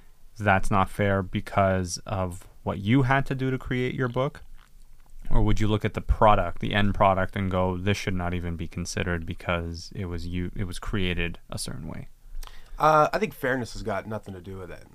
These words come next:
Speaker 2: You know, I mean, I think if, if Chat G P T wrote a book that people that was better and more insightful and people preferred, then that is what it is, right?
Speaker 1: Right.
Speaker 2: I mean, like, that's the reality.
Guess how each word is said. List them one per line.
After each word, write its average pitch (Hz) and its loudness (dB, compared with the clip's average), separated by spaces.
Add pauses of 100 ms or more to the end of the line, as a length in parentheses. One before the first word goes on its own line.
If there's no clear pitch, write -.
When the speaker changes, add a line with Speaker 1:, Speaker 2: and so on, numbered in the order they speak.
Speaker 2:
You 120 -12
know, 104 -8
I 104 -8
mean, 117 -4
I 117 -4
think 147 -6
if, 107 -6
if 110 -12
Chat 110 -2
G 104 -14
P 101 -12
T 110 -10
wrote 98 -10 (320)
a 120 -8
book 104 2 (260)
that 101 -8
people 95 -8 (320)
that 104 -6
was 95 -12
better 104 -4
and 95 -10
more 95 -8
insightful 98 -10
and 90 -12
people 101 -10
preferred, 98 -10
then 95 -8
that 107 -2
is 104 -6
what 85 -14
it 80 -14
is, - -10 (100)
right? - -4
Speaker 1:
Right. 85 -2
Speaker 2:
I 101 -8
mean, 95 -8
like, 90 -12
that's 95 -12
the 85 -14
reality. 87 -8